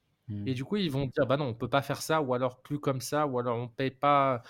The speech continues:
Speaker 2: C'est quand on, le client paye qu'on paye, mais si le
Speaker 1: Ouais.
Speaker 2: client ne paye pas alors que eux, ils ont des assurances, bah, toi, tu l'as dans, dans
Speaker 1: Ouais.
Speaker 2: le baba. Enfin, bref. Et, et c'est l'une des raisons pour lesquelles j'ai quitté le salariat,
Speaker 1: Hmm.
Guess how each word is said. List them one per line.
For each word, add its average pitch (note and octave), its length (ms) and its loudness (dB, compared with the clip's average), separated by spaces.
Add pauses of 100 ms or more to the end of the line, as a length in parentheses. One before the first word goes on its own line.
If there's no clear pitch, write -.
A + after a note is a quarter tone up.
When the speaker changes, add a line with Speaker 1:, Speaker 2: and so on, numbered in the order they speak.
(160)
Speaker 2:
C'est - 160 -8
quand C3+ 220 -10
on, C#3 280 -6
le C3+ 260 -4
client C3+ 280 -2
paye C#3 280 0
qu'on B2 160 -8
paye, D3+ 480 -2
mais A#2+ 260 -10
si A2+ 60 0
le A2 80 0
Speaker 1:
Ouais. G#2 120 -4
Speaker 2:
client C3 280 -8
ne C3 80 -6
paye C3 280 -8
pas C3+ 120 0
alors A#2+ 200 -2
que - 200 -10
eux, C3 100 -4
ils A#2+ 140 -4
ont A#2 80 -4
des A2+ 160 -2
assurances, A#2+ 460 -6
bah, F2+ 120 -6
toi, A#2 200 -8
tu - 140 -18
l'as A2+ 120 -4
dans, G2+ 160 -8
dans G2+ 60 -16 (760)
Speaker 1:
Ouais. G#2 160 4
Speaker 2:
le G#2+ 80 -2
baba. C3 400 6 (400)
Enfin, A#2 160 4
bref. A#2 480 2 (100)
Et, A2+ 840 0
et - 40 -4
c'est - 400 0
l'une D#3+ 300 4
des D#3 80 8
raisons C#3 300 4
pour G#2+ 180 -2
lesquelles G#2+ 400 0 (480)
j'ai G2+ 180 -6
quitté - 300 -10
le G2 60 -4
salariat, G2+ 440 -4 (760)
Speaker 1:
Hmm. G#2 100 2